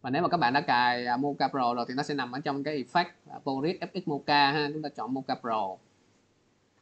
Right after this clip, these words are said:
À, và nó sẽ, chúng ta bấm vào cái ô Mocha này. À, set lại là full. Rồi, chúng ta vào cái Mocha Pro này thì, à, nó sẽ ra một cái giao diện mới.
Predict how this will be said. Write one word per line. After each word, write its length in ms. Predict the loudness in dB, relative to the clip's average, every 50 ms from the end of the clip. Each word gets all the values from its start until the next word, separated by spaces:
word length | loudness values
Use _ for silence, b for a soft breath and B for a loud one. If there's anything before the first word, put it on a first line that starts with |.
| _ _ _ _ _ _ _ _ _ _ _ _ _ _ _ _ _ _ _ _ _ _ _ _ _ _ _ _ _ _ _ _ -6
À, 320 | 0 4 6 6 6 6
và 200 | 4 2 2 2
nó 200 | 2 2 0 0
sẽ, 300 | 2 0 2 2 4 2 2
chúng 100 | 2 0
ta 60 | 0
bấm 280 | 0 0 0 0 0 0
vào 160 | 0 0 0
cái 340 | 0 -2 -2 0 0 -2 -2
ô 180 | -2 0 0
Mocha 460 | 0 0 -2 -4 -2 -2 0 0 0
này. 280 | -2 -4 -4 -6 -8 -10 -14 _ _ _ _ _ _ _ _ _ _ _ _ _ _ _ _ _ _ _ _ _ _ _ _ _ _ _ _ _ _ _ _ _ _ _ _ -18 -12
À, 400 | -10 -8 -8 -6 -6 -6 -6 -8 -10 -12 -14 _ _ _ _ _ _ _ _ _ -14 -14 -14 -14
set 280 | -10 -8 -6 -6 -4
lại 120 | -4 -6 -6
là 100 | -8 -10 -6 0
full. 280 | 2 2 2 2 0 -2 -8 _ _ _ _ _ _ _ _ _ _ _ _ b b b b b b b b b b _ _ _ _
Rồi, 400 | -2 2 4 4 4 4 2 0 -4 -6
chúng 120 | -4 0
ta 140 | 2 4 4
vào 200 | 4 4 2 2
cái 80 | 2 2
Mocha 300 | 2 0 2 2 2 2
Pro 340 | 4 4 4 6 6 4 4
này 300 | 2 0 -2 -2 -4 -4
thì, 280 | -2 -2 0 0 0 0
à, 240 | 0 0 2 0 0
nó 160 | 0 0 -2
sẽ 180 | 0 0 0 2
ra 160 | 2 2 2
một 100 | 2 0 -2
cái 120 | -2 0
giao 180 | 2 2 2 2
diện 360 | 0 -2 -4 -8 -8 -2 0
mới. 360 | 2 4 4 4 2 2 0